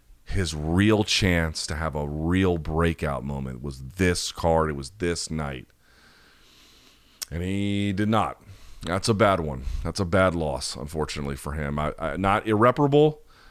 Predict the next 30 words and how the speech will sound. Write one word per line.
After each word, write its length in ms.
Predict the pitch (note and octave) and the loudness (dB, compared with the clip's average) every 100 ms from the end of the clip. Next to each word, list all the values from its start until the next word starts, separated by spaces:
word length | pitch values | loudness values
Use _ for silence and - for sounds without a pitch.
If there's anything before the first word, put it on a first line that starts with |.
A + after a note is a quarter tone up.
| - - | -20 0
but 340 | G2 F#2 - - _ _ - - - - - | 4 4 0 -12 _ _ -20 -20 -20 -20 -8
hometown 460 | E2 D#2 F#2+ D#2 | -8 -6 -4 -6
crowd 440 | - C3+ C#3 C3+ A#2+ | 2 4 6 4 4
or, 160 | F2 | 0
you 100 | F2 | -2
know, 140 | D2 B1+ - _ F#2+ | -4 -12 -18 _ -8
hometown 320 | F#2+ E2+ D2 | -6 -6 -4
country 300 | A#2+ A#2 G2+ | -4 -4 -4
or 140 | D#2+ | -2
home 220 | F#2 A2+ | 0 0
country. 540 | G#2 A#2+ A2+ A2+ G#2+ G2+ _ - - - - - - - - _ _ _ _ _ _ _ _ _ _ _ _ - - - _ _ _ - _ | 0 -2 0 2 2 -2 _ -20 -18 -18 -20 -20 -20 -20 -20 _ _ _ _ _ _ _ _ _ _ _ _ -20 -20 -20 _ _ _ -20 _
An 100 | F2 | -6
opponent 440 | E2+ - A2+ A2+ G#2+ | 2 4 4 2 2
that 100 | F2 | -2
was 140 | D#2 | -2
tailor-made 680 | - A2 F2+ F2 G2+ A2 A2 | 0 2 4 4 6 6 4
in 160 | G#2+ G#2 | 4 2
many 200 | A2 G#2+ | 4 4
ways, 500 | A2 A2+ A2 A2 - | 6 6 6 2 -2
had 160 | F#2 | -4
a 80 | D#2+ | -2
name. 600 | F2 A2 A2+ A2 A2 G#2 - - - - - - - | 0 2 4 4 2 -2 -10 -12 -12 -12 -14 -14 -10
You 120 | E2+ | -6
were 80 | E2+ | -2
doing 260 | F#2+ G2+ F#2 | 0 0 0
everything 300 | G2+ G2 G2+ | 0 4 4
you 80 | |
were 60 | F#2+ | 2
supposed 480 | F2+ F#2+ A#2 A2 - | 0 2 2 2 2
to, 360 | A2+ G2+ G2 | 2 4 2